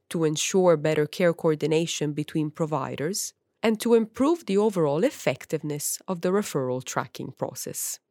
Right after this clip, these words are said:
One of the hindrances to instant communication of patient information is the confusion provoked by perpetual and severe shortages in medications. These shortages jeopardize the life of patients in the Gaza Strip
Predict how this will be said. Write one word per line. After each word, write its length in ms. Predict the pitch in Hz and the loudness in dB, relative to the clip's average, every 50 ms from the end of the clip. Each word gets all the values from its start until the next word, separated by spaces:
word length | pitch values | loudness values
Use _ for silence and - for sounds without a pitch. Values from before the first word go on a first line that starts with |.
| _ _ _ _ _ _ _ _ _ _ _ _ _ _ _ _ _ | _ _ _ _ _ _ _ _ _ _ _ _ _ _ _ _ _
One 320 | 202 185 202 254 294 349 | -4 4 4 4 6 6
of 120 | 370 339 247 | 2 2 2
the 100 | 185 170 | 2 2
hindrances 880 | 175 165 214 214 214 190 160 151 143 147 147 - - 156 143 147 - - | 2 2 2 2 2 2 2 0 0 0 -2 -2 -2 -2 -2 -2 -6 -8
to 260 | - - 180 160 - - | -2 -2 -2 -2 0 4
instant 560 | 180 202 220 233 233 - - - 190 180 - | 4 4 4 4 0 -2 0 0 0 0 -2
communication 840 | - - 175 175 160 147 143 - - 190 180 196 - - - 180 151 | -2 -2 0 0 2 0 0 0 0 0 0 0 0 0 -2 0 -2
of 160 | 147 - - | -2 -4 -4
patient 480 | - 196 185 185 - - 170 160 160 - | -2 -2 -2 0 0 0 -2 -2 -2 -4
information 920 | 160 156 - - 170 170 165 143 151 139 - - - 151 165 185 208 233 - _ _ _ _ _ _ _ | -6 -6 -4 -4 -2 -2 -2 -2 -4 -4 -6 -2 -2 -2 -2 -2 -4 -8 -12 _ _ _ _ _ _ _
is 160 | 247 262 220 | 4 4 6
the 100 | 254 247 | 4 4
confusion 680 | - 262 254 240 247 - 269 302 349 349 330 269 220 | 6 4 4 4 2 2 4 4 6 6 4 2 2
provoked 640 | - - - 196 175 175 160 143 135 - - - 196 - | 2 0 -2 2 4 4 4 4 2 -2 -4 -8 -6 -4
by 200 | 180 175 156 147 | -2 -2 -2 -2
perpetual 880 | - - 175 165 - _ - 247 254 - - - - 311 294 294 302 - - | 0 0 0 0 0 _ 0 0 0 0 -6 -6 -2 -2 -2 0 0 0 0
and 180 | - 160 160 | 0 0 0
severe 500 | - - - 165 156 160 202 226 277 294 | -2 -2 -4 -4 -4 -2 -2 -2 -2 -2
shortages 760 | 285 - - - - 127 131 139 - - 139 - 151 147 - 156 | -2 -4 -4 -4 -4 -4 -6 -6 -8 -8 -6 -4 -4 -4 -2 -2
in 120 | 151 147 | -2 -2
medications. 960 | 147 143 131 127 - - - - - - - - - 50 - 151 - - - _ _ _ _ _ _ _ _ _ _ _ _ _ _ _ | -2 -2 -2 -4 -6 -6 -8 -8 -6 -8 -6 -6 -6 -8 -8 -8 -8 -10 -10 _ _ _ _ _ _ _ _ _ _ _ _ _ _ _
These 340 | 165 156 185 175 196 214 - | 0 0 0 0 0 -2 -2
shortages 680 | - - 196 160 165 175 - - 190 160 165 156 156 - - | 0 2 4 4 4 4 4 0 0 0 0 -2 -4 -2 0
jeopardize 760 | - 160 170 170 _ 202 180 160 - 151 147 147 151 151 - | 2 2 2 0 _ -2 -2 0 0 -2 -2 -2 -2 -4 -4
the 100 | - 156 | -4 -2
life 360 | 156 156 151 165 170 - - | 0 2 2 2 0 -2 -6
of 200 | 175 175 - _ | -6 -8 -6 _
patients 480 | - 151 165 180 - - 165 160 - 151 | -2 -2 -2 0 -2 -2 -2 -2 -2 -4
in 100 | 143 147 | -2 -2
the 80 | 160 | -4
Gaza 420 | 160 - 277 302 311 262 - - 139 | -4 -2 -2 -2 -2 -2 -2 -4 -4
Strip 540 | - - - - - - 143 - _ _ | -4 -6 -6 -6 -6 -8 -8 -10 _ _